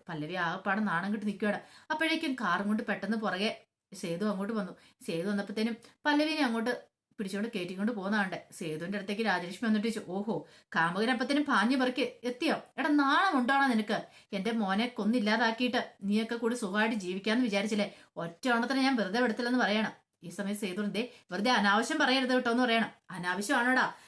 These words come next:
ഞാൻ പറഞ്ഞ ശരിയായിട്ടുള്ള കാര്യമല്ലേ? നീ അവളും കൂടെ കൂടിയല്ലേ ചതി ചെയ്തേ?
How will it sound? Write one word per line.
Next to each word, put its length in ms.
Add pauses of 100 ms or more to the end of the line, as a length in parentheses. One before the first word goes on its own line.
(120)
ഞാൻ 160
പറഞ്ഞ 140
ശരിയായിട്ടുള്ള 600
കാര്യമല്ലേ? 520 (200)
നീ 200
അവളും 300
കൂടെ 120
കൂടിയല്ലേ 440
ചതി 260
ചെയ്തേ? 240